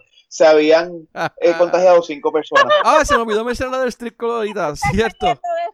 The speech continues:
Speaker 3: decir.
Speaker 2: Ah,
Speaker 1: Entonces,
Speaker 2: bueno.
Speaker 1: mi pregunta es, ¿estaban queriendo hacer algún leak ahí?
Speaker 2: No sé.
Speaker 3: Pero espérate una cosa, los strip club abrieron.
Speaker 2: ¿Alguna vez cerraron?
Speaker 1: Claro.
Speaker 2: ¿Alguna
Speaker 1: Lo
Speaker 2: vez
Speaker 1: más
Speaker 2: cerraron?
Speaker 1: seguro,
Speaker 2: La pregunta es,
Speaker 1: lo
Speaker 2: ¿alguna
Speaker 1: más
Speaker 2: vez
Speaker 1: seguro
Speaker 2: cerraron?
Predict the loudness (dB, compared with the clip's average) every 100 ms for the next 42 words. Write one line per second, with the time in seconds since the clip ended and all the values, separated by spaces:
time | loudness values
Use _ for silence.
0 | _ _ -20 _ _ _ _ -14 -14 _
1 | -18 _ _ -8 -4 2 4 4 0 2
2 | 4 2 0 2 4 4 0 _ _ -4
3 | 2 2 2 0 -2 0 2 2 2 -2
4 | -10 _ _ _ _ _ _ _ -4 -4
5 | 0 0 0 -2 -8 -6 0 2 2 -4
6 | _ _ _ _ _ -12 -8 -4 -4 -4
7 | -8 -12 _ -20 -20 -20 _ -20 -20 _
8 | _ _ _ -16 -16 -16 -18 -18 -16 -12
9 | -8 -8 -10 -14 -14 -16 -18 _ _ _
10 | _ _ _ _ _ _ _ _ _ -20
11 | _ -18 -16 -16 -20 -20 _ -20 -16 -10
12 | -8 -6 -6 0 0 2 4 4 2 -4
13 | _ _ -10 -8 -4 0 2 2 4 4
14 | 4 0 -2 -2 0 4 4 2 2 2
15 | 0 -2